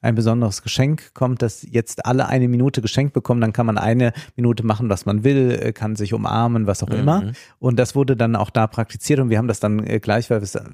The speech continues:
Speaker 1: für eine so tolle Idee hielten, übernommen. Und danach, nach der Veranstaltung, sagte mir dann ein, äh, junger Mann, der, äh, zu Gast war,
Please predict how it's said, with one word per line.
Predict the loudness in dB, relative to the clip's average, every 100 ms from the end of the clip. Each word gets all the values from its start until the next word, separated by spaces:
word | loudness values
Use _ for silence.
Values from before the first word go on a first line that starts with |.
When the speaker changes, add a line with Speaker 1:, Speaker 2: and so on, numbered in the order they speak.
| -10
Speaker 1:
für | -6
eine | -4 -2
so | 0 0 -2
tolle | -2 0 0
Idee | 0 0
hielten, | 0 -4 -2 -4 -4 -10 -4
übernommen. | 0 4 4 2 0 0
Und | 0 0 -2 -6
danach, | -2 0 2 2 0 0
nach | -2 -2
der | -2
Veranstaltung, | -2 -4 -2 0 0 0 -2 -10 -10
sagte | 0 2 2 0
mir | 0 2
dann | 2 0
ein, | 0 0 2 0
äh, | 0 2 2 0 -2
junger | -2 2 2
Mann, | 2 0 -2
der, | 2 2 2 -2 -4
äh, | -6 -4
zu | -2
Gast | 0 -2 -2
war, | 0 2